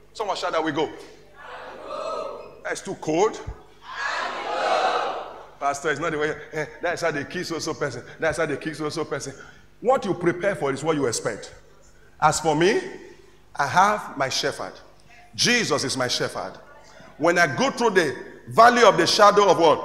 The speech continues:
Of death, I will fear no evil. There are many believers living fearfully, fearfully, fearfully. All they hear is that one witch, one woman. Shut up your mouth!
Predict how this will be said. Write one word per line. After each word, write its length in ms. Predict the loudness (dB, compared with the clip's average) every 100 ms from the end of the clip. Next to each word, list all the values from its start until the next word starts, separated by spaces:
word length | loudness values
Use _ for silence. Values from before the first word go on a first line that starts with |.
| 2
Of 180 | 2 2
death, 260 | 0 -2 -12 -16 -18 -18 -12 -4
I 80 | -2
will 160 | -2
fear 320 | -2 2 4 2 -2 -8 -6
no 120 | -6
evil. 300 | -6 -8 -10 -10 -12 -14 2
There 200 | 6 8
are 100 | 6
many 760 | 6 2 4 4 6 6 6 2
believers 800 | 2 2 2 2 2 4 4 2
living 520 | -4 0 0 2 0
fearfully, 960 | -2 -8 -6 2 2 0 -6 -6 -6 -8
fearfully, 1120 | -14 -8 0 6 6 4 0 -2 0 0 -2 -4 -14 -14
fearfully. 1400 | -10 0 8 10 10 6 6 8 10 10 10 6 -2 6
All 260 | 10 12 12
they 240 | 12 12
hear 500 | 12 12 12 12 8 6
is 100 | 8
that 140 | 10
one 280 | 12 12 12
witch, 260 | 8 8 4 4
one 240 | 8 10 10
woman. 320 | 10 8 6 2 -10 -16 -10
Shut 300 | 4 12 12
up 360 | 12 12 12
your 180 | 12 12
mouth! 600 | 12 12 12 12 12 8